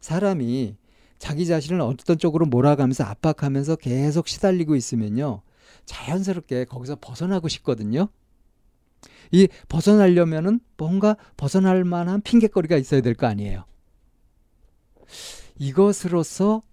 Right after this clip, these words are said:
이 청소, 정리정돈, 요게 작용하는 것일 수도 있습니다.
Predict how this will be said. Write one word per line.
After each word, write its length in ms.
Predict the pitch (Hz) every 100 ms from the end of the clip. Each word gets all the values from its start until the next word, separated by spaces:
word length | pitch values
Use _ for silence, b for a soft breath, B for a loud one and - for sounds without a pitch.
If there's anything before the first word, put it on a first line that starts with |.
| _ _ _
이 280 | 127 120 107 - _ _
청소, 500 | - 180 160 - 165 -
정리정돈, 720 | 107 127 123 110 104 120 208 247 _ _ _ _ _ _ _ _ _ _ -
요게 580 | 131 123 95 110 135 104 _ -
작용하는 580 | - 123 131 131 117 113
것일 240 | 104 107
수도 400 | - 113 127 156 b b
있습니다. 540 | 107 120 101 87 98